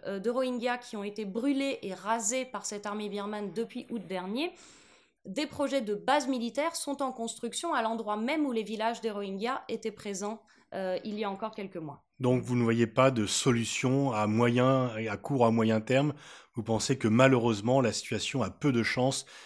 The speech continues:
Speaker 2: d'évoluer dans un sens positif. Est-ce qu'il faut plus de pression internationale, plus de mobilisation des opinions ? Que faire pour que les lignes bougent ?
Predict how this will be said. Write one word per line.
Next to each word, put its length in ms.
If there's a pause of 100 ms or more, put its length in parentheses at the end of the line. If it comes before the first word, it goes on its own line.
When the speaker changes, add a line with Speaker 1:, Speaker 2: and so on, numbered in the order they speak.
(120)
Speaker 2:
d'évoluer 420
dans 180
un 40
sens 220
positif. 500
Est-ce 100
qu'il 120
faut 220 (280)
plus 240
de 60
pression 360
internationale, 680
plus 200
de 80
mobilisation 680 (300)
des 120
opinions ? 480 (140)
Que 120
faire 300
pour 220
que 220 (360)
les 120
lignes 360
bougent ? 320